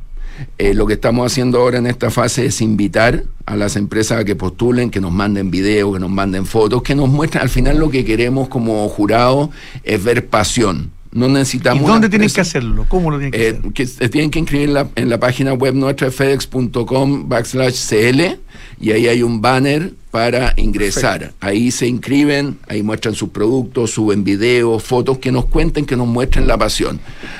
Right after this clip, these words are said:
Speaker 1: Los premios totales, premiamos a cinco empresas, son sesenta y siete millones de pesos en dinero en efectivo.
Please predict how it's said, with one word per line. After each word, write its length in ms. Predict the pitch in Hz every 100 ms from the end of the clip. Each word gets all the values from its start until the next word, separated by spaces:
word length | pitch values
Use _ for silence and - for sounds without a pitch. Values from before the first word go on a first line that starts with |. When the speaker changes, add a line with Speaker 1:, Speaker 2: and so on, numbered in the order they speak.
| -
Speaker 1:
Los 160 | - -
premios 420 | 143 151 156 139 -
totales, 560 | 120 143 151 151 160 - - -
premiamos 500 | 113 127 123 127 110
a 20 |
cinco 320 | - 131 147
empresas, 540 | 135 151 147 151 226 247 - - -
son 200 | - 113
sesenta 460 | 107 110 113 107 101
y 40 |
siete 280 | 117 110 120
millones 320 | 120 123 120
de 60 | 110
pesos 280 | 117 120
en 100 | 117
dinero 320 | 98 98 104 98
en 80 |
efectivo. 720 | - - 78 - 120 165 220